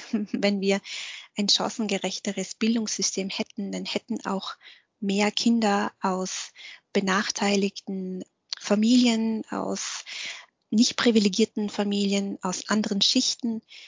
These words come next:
ein, ein, eine bessere Chance, das zu werden, was sie eigentlich möchten. Ja, so,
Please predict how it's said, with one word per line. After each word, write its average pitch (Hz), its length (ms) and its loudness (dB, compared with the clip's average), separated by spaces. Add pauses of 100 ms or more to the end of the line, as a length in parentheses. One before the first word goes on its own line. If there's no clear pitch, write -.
(300)
ein, 190 340 -6
ein, 190 240 -8 (460)
eine 190 220 -6
bessere 208 440 0
Chance, 185 540 -2 (580)
das - 260 -4
zu 220 140 0
werden, 190 320 0
was 185 140 -4
sie - 100 -2
eigentlich 170 360 -6
möchten. 165 420 -10 (520)
Ja, - 60 -16 (320)
so, - 80 -8